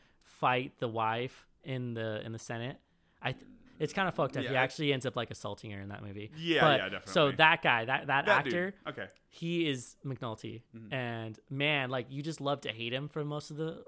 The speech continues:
Speaker 1: for most of the series. Um, but they, they explore so many other side characters for it. Like, so his other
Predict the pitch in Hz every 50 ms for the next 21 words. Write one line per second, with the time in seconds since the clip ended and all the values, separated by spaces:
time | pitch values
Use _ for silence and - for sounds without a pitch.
0 | 415 - - 147 147 147 147 - 156 151 151 - 170 165 170 175 185 190 - -
1 | - - - - - - - 151 147 139 131 127 123 123 120 - 147 131 - 160
2 | 156 156 165 170 165 143 160 151 143 143 - - 151 147 147 143 - 143 131 131
3 | 135 127 123 123 120 - - 117 117 - - 127 120 123 - - 143 - - -
4 | 151 151 156 156 156 - 143 131 120 - - 135 123 123 - - - 120 123 123
5 | 120 120 120 120 117 127